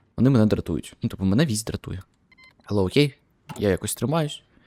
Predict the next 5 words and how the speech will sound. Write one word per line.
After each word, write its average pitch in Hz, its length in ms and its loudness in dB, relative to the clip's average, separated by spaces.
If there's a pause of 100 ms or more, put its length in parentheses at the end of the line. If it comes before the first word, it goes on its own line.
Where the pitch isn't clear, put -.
(400)
Нічого 98 380 -2
х-, - 220 -18 (640)
ну, - 240 -4 (680)
все - 240 0
жахливо. 180 500 0